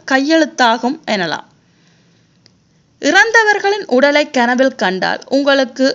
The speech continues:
ஆயுள் ஸ்தானம் அதிகரிக்கும். இறந்தவருடைய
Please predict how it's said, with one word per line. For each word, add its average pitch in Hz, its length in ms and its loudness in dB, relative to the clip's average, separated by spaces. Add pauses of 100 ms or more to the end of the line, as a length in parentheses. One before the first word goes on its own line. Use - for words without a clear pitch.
(420)
ஆயுள் 381 460 2
ஸ்தானம் 226 580 -2
அதிகரிக்கும். 233 720 -2 (1500)
இறந்தவருடைய 277 720 0